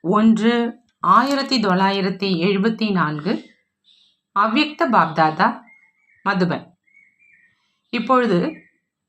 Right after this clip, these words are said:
சக்தி சேனையின் பெயரை நிரூபணம் செய்ய வேண்டும்.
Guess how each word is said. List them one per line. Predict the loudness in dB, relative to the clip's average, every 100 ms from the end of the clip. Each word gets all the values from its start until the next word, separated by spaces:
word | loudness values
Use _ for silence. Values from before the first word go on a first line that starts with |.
| _
சக்தி | -6 -4 -4 0 2 2
சேனையின் | 2 2 2 2 0 2
பெயரை | 0 2 0 0 -4 -8 _ _ _ _ _ _ _
நிரூபணம் | 0 2 2 2 0 0
செய்ய | -2 0 0
வேண்டும். | 2 0 -2 -4 -6 -12